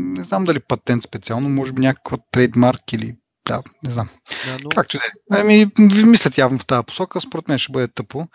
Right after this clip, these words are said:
Speaker 1: некомфортно най-малкото. Ама
Speaker 2: <laughs> Заклеми го.
Speaker 1: ще видим. Не, ми,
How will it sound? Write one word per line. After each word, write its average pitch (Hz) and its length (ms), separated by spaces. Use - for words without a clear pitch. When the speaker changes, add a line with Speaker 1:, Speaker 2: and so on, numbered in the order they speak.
Speaker 1:
некомфортно 117 580
най-малкото. 110 720
Ама 190 400
Speaker 2:
<laughs> - 760
Заклеми 131 360
го. 143 220
Speaker 1:
ще 170 100
видим. 160 140
Не, 208 180
ми, 226 200